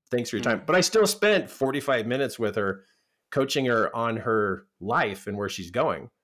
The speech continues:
Speaker 1: And so maybe I'm the weirdo out there, but it sure works for me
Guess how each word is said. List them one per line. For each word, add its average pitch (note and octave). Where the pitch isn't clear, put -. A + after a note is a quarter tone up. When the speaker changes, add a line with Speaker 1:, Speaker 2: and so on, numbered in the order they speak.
Speaker 1:
And B2+
so C3
maybe C3+
I'm D3+
the A#2+
weirdo A2
out D#2+
there, G#2
but A2
it A2+
sure A#3+
works G#3
for A2
me G2